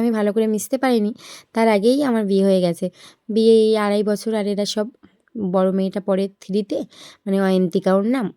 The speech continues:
অয়ন্তিকা থ্রিতে পড়ে, আর পিয়াসা হচ্ছে ওয়ানে পড়ে। তো দেখো তারা অনেক কি ছোট ছিল, তারপরেও কিন্তু কি বলো তো, এখন আমার সাথে এত তাড়াতাড়ি যে মিশে গেল, মানে এতটা মিশতে সুবিধা হয়েছে মিমির জন্য। মিমি যে ওদের সাথে এতটা,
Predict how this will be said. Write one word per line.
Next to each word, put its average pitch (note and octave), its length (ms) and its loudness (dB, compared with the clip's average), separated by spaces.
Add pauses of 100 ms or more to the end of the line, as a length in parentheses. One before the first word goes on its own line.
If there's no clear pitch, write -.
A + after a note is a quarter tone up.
(260)
অয়ন্তিকা F#3+ 420 0
থ্রিতে G3 280 -2
পড়ে, D4+ 200 -4
আর A#3+ 60 -2 (100)
পিয়াসা F3+ 480 0
হচ্ছে A3+ 280 -8 (460)
ওয়ানে G3 320 4
পড়ে। D#3+ 180 -2 (100)
তো F#3+ 60 -4 (120)
দেখো G3 180 -2 (120)
তারা A#3 240 0
অনেক A#3+ 160 0 (100)
কি D4 100 -6 (100)
ছোট A#3 140 0 (120)
ছিল, A3 140 -2 (480)
তারপরেও G#3 580 0
কিন্তু B3 320 0
কি B3+ 140 -4
বলো B3 240 -2
তো, F#4 60 -8 (800)
এখন G#3 220 0
আমার G3+ 200 0
সাথে A#3+ 240 -4
এত G#3 240 -4
তাড়াতাড়ি C4+ 360 -2
যে C4+ 100 0
মিশে B3 300 0
গেল, B3 180 -2
মানে A3 240 -4
এতটা A3+ 320 -4
মিশতে A3+ 340 -2
সুবিধা A3+ 320 -4
হয়েছে B3+ 220 -2
মিমির G3+ 300 -2
জন্য। F3 240 -4 (440)
মিমি G#3 280 2
যে A3 100 0
ওদের G#3+ 180 -2
সাথে A3 280 -4
এতটা, G3+ 360 -2